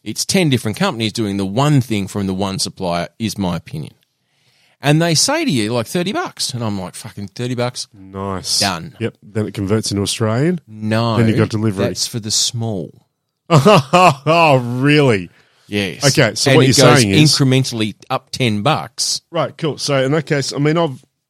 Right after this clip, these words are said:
Speaker 2: last, what, since late last year,
Speaker 1: Hmm.
Speaker 2: I've dropped a couple of kilos back off again, which I'm very happy about.
Speaker 1: Sure, but I'd still say
Speaker 2: But, uh,
Speaker 1: you're
Speaker 2: but I'm
Speaker 1: extra
Speaker 2: saying
Speaker 1: lovely.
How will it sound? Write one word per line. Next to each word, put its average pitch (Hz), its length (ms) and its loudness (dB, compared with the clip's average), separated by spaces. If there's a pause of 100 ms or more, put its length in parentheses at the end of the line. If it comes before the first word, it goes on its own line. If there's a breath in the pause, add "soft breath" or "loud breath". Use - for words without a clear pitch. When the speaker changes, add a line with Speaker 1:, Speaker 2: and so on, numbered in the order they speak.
Speaker 2:
last, 120 540 -6
what, - 220 -10
since - 500 -10 (1200)
late 98 260 -10
last 98 360 -6
year, 311 140 -4 (380)
Speaker 1:
Hmm. 107 180 -2
Speaker 2:
I've 90 180 -4
dropped - 260 -6
a - 20 -20
couple 98 200 -8
of 90 60 -8
kilos 110 280 -4
back 113 200 -6
off 127 160 -4
again, 277 200 -4
which 175 140 -6
I'm 113 80 -2
very 104 160 0
happy 113 200 0
about. - 200 0
Speaker 1:
Sure, 113 300 0
but 135 120 -2
I'd 147 140 0
still 110 240 -2
say 160 160 2
Speaker 2:
But, 151 60 6
uh, - 20 2
Speaker 1:
you're 107 200 2
Speaker 2:
but 156 60 6
I'm 147 80 6
Speaker 1:
extra 156 200 4
Speaker 2:
saying 147 100 2
Speaker 1:
lovely. 107 340 -2